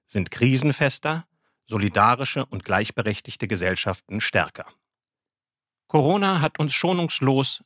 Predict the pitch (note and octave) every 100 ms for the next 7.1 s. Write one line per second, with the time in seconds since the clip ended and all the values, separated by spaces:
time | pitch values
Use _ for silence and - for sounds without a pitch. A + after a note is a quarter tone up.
0 | _ G#2 - A#2 B2 - C3+ - D3 -
1 | G#2+ G2 A#2+ G#2+ G#2 - - B2+ - D3+
2 | - - F2 - - A#2+ A#2 F#2+ E2 F2+
3 | - E2 - _ _ _ _ _ _ _
4 | _ _ - G2 A#2 - C3+ B2 - -
5 | G2 - F#2+ A#2 - A#2+ - G2 E3 D3+
6 | B2 A2+ - G2+ F2 - F2 F2 D#2+ -
7 | -